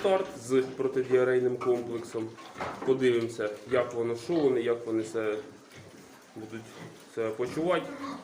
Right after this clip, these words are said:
після відлучки, адже ці перші два-три тижні це,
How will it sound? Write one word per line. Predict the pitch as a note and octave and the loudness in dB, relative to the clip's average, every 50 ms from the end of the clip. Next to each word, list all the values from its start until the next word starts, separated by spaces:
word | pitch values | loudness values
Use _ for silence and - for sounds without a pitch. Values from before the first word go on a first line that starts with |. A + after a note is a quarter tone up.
| - - - - - - | -16 -18 -20 -18 -14 -12
після | C#3 - - C3+ | -12 0 2 4
відлучки, | C3 C3+ C3 C3 C3 C3 B2+ - - - A2+ | 4 4 2 0 0 0 -2 -2 -2 -2 0
адже | A2 A2 A2 A2+ A2+ A#2 A#2 A#2 A2 - | 0 0 0 0 0 0 0 0 0 -2
ці | A2+ | -6
перші | - A#2+ A#2+ A#2+ A#2+ A#2+ A#2 A2 A2+ | -2 0 0 0 0 -2 -6 -6 -2
два-три | A#2+ B2 A#2+ - A#2 A2+ A2+ | 0 0 0 0 -2 -4 -4
тижні | A#2 C3+ C#3+ C#3+ B2+ B2 A2+ | 0 0 2 2 2 0 -4
це, | G#2+ - - A2+ | -4 -4 -4 -6